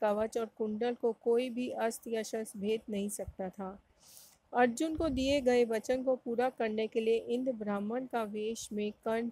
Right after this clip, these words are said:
से उसके कवच कुंडल मांगने, मांगे तो उसने उतार कर दे दिए। इंद्र ने कर्ण की दानवीरता देखकर अपना परिचय दिया और कहा, "तुम मुझसे कुछ मांग लो।"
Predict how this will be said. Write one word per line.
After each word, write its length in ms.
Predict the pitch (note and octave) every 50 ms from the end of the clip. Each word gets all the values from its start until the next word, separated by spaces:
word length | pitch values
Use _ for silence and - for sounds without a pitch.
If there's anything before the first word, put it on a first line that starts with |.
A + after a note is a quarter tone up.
| -
से 160 | - - A#3 A3
उसके 480 | G#3+ G#3 - - - A3+ A3 A3+ A#3+ - _ _ _ _ _ _ _ _ _ _ _ _ _ _ _ _ _ -
कवच 380 | C4 A#3 A#3+ B3 C4+ C#4+ C#4 -
कुंडल 440 | - C4 A#3 A3+ A3 A#3+ B3 C4
मांगने, 640 | B3+ B3 A#3 A3 G#3 G#3 G#3 G#3+ A#3 C4 C#4+ D4 C#4+ - _ _ _ _ _ _ _ _ _ _ _ _ _ _ - _ _ _ _ _ -
मांगे 440 | G#3 G#3+ G#3+ G#3 A3 A#3 B3+ C#4+ D4
तो 180 | C#4 - C#4 C4
उसने 380 | B3 - - - C4 C4+ C4+
उतार 380 | C4+ B3 A3 - A3 G#3 G#3 G#3+
कर 220 | G#3+ - B3+ B3+
दे 260 | A#3 A3 A3+ A3 G#3+
दिए। 380 | G3 F#3 G#3 F#3+ F#3 F#3 F3+ - - -
इंद्र 260 | A#3+ B3+ C4+ C4+ D#4 D4+
ने 200 | D4 D4 D4+ D4
कर्ण 360 | - - B3 A#3 A#3+ B3+ B3+
की 200 | - C4+ C4 B3
दानवीरता 680 | G#3 A3 G#3+ G3+ G3+ G#3+ A3 A3 A3+ A3 - - B3+ B3+
देखकर 440 | A#3 G#3 G#3+ G3+ - - A#3+ B3 A#3+
अपना 280 | A#3 A3 - B3 A#3+
परिचय 520 | A#3+ - - G#3 G3 G3 F#3 - A#3+ A#3+ A3+
दिया 240 | G#3 G#3+ G#3 G3
और 80 | G3 G3
कहा, 320 | G3 - G#3+ G3+ G#3 A3
"तुम 380 | A3 - - A3 G#3+ G#3 G#3 G#3 - _ _ _ - - - - - _ _ _ - -
मुझसे 360 | B3+ C#4+ C#4 - - F4 E4+
कुछ 280 | - E4+ E4 - -
मांग 300 | C#4 A#3+ A#3 G#3+ G#3+ A3
लो।" 240 | A3 A3 G#3 G3+ G3